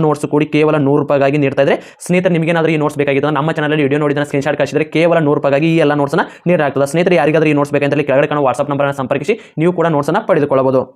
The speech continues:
ಸ್ನೇಹಿತರೆ, ಇಂಗ್ಲಿಷ್ ಗ್ರಾಮರ್ ನೋಟ್ಸ್ ನೋಡ್ಬೋದು, ನೀವು ಇಲ್ಲಿ ಸ್ಪಾಟಿಂಗ್ ಇರೋದು, ಇಲ್ಲಿ ಡೀಟೇಲ್ಸ್ ನೋಟ್ಸ್ ಕೂಡ ಇರ್ತದೆ, ಅದ್ರ ಜೊತೆಗೆ ನಿಮಗೆ ಪ್ರಾಕ್ಟೀಸ್ ಕ್ವಶನ್ ಕೂಡ ನೀಡಲಾಗ್ತದೆ. ಸ್ನೇಹಿತರೆ, ಪ್ರತಿಯೊಂದು ಟಾಪಿಕ್ಗೆ ಸಂಬಂಧಿಸಿದಂತೆ ಒಂದೂರ ಐವತ್ತರಿಂದ ಮುನ್ನೂರವರೆಗೂ ಕೂಡ ಪ್ರಾಕ್ಟೀಸ್ ಕ್ವಶನ್ ಇರ್ತಾವೆ.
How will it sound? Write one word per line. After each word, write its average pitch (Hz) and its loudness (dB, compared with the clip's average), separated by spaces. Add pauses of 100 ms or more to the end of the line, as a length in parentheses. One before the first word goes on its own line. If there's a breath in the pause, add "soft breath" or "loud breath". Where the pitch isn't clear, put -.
(600)
ಸ್ನೇಹಿತರೆ, 202 -6
ಇಂಗ್ಲಿಷ್ 180 -4
ಗ್ರಾಮರ್ 170 -4
ನೋಟ್ಸ್ 156 -6
ನೋಡ್ಬೋದು, 151 -4
ನೀವು 147 -4
ಇಲ್ಲಿ 147 -6
ಸ್ಪಾಟಿಂಗ್ 147 -6
ಇರೋದು, 143 -4
ಇಲ್ಲಿ 156 -4
ಡೀಟೇಲ್ಸ್ 160 -6
ನೋಟ್ಸ್ 156 -8
ಕೂಡ 151 -4
ಇರ್ತದೆ, 147 -4
ಅದ್ರ 151 -6
ಜೊತೆಗೆ 147 -6
ನಿಮಗೆ 156 -6
ಪ್ರಾಕ್ಟೀಸ್ 151 -10
ಕ್ವಶನ್ 147 -8
ಕೂಡ 151 -6
ನೀಡಲಾಗ್ತದೆ. 147 -4
ಸ್ನೇಹಿತರೆ, 170 -6
ಪ್ರತಿಯೊಂದು 170 -6 (100)
ಟಾಪಿಕ್ಗೆ 151 -6
ಸಂಬಂಧಿಸಿದಂತೆ 151 -6
ಒಂದೂರ 160 -4
ಐವತ್ತರಿಂದ 147 -6
ಮುನ್ನೂರವರೆಗೂ 151 -6
ಕೂಡ 156 -6
ಪ್ರಾಕ್ಟೀಸ್ 143 -10
ಕ್ವಶನ್ 147 -6
ಇರ್ತಾವೆ. - -10